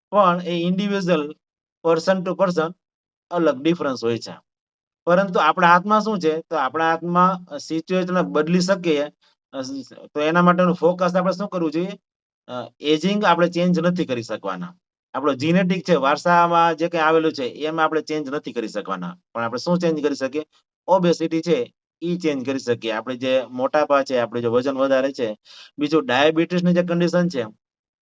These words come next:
તો ઈ આપણે લાઇફસ્ટાઇલમાં ચેન્જ કરી અને એમાં સો ટકા આપણે બદલાવ કરી શકીએ. આપણું પ્રેશર છે, બરાબર? અ, થાઇરોઇડ હોય તો એમાં પણ definitely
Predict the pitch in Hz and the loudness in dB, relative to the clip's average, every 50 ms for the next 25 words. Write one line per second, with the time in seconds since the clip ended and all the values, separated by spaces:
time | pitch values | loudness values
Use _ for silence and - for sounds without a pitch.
0 | _ _ - 143 143 143 156 165 170 165 156 156 147 143 143 151 151 - 165 160 | _ _ -6 -4 -4 0 2 2 4 4 2 2 0 2 2 0 0 0 -2 -2
1 | 160 160 160 160 165 160 - - 156 156 156 143 - 196 185 151 131 131 _ _ | 0 0 0 -2 -2 -4 -6 -6 -6 -6 -6 -4 -2 0 0 0 -2 -6 _ _
2 | _ _ _ _ _ _ _ _ - 135 135 139 143 143 135 - - 156 156 160 | _ _ _ _ _ _ _ _ -12 -8 -6 -4 -2 -2 -4 -2 0 0 2 2
3 | - 156 151 147 143 135 135 123 127 123 127 123 120 113 113 113 110 104 - 104 | 0 0 0 0 0 0 -2 -4 -4 -4 -4 -2 -4 -4 -4 -6 -8 -10 -10 -12
4 | 92 90 95 95 92 - _ - 120 117 120 117 - 131 135 143 - - 147 135 | -14 -12 -12 -12 -14 -16 _ -14 -10 -8 -8 -6 -4 -4 -4 -2 -2 0 -2 -2
5 | 123 - 139 131 120 117 117 113 _ _ _ _ _ _ _ _ _ _ - 120 | -2 -4 -2 0 0 0 -2 -4 _ _ _ _ _ _ _ _ _ _ -6 -2
6 | 135 156 160 131 104 87 - _ _ _ _ _ _ _ _ _ - 117 120 120 | -2 0 0 -2 -4 -6 -10 _ _ _ _ _ _ _ _ _ -8 -6 -4 -2
7 | 120 120 120 117 117 117 - 135 143 156 160 156 160 156 165 165 147 139 - 143 | -2 -2 -2 -4 -4 -4 0 2 4 4 4 4 4 4 2 2 2 0 -2 -4
8 | 139 139 135 147 156 165 165 - 160 156 160 175 175 - 147 147 156 156 165 165 | -4 -4 -6 -4 -2 -2 -2 0 0 0 0 -2 -4 -6 -4 -4 -2 -2 -2 -2
9 | 175 170 160 131 120 117 | -2 -2 -2 -4 -6 -6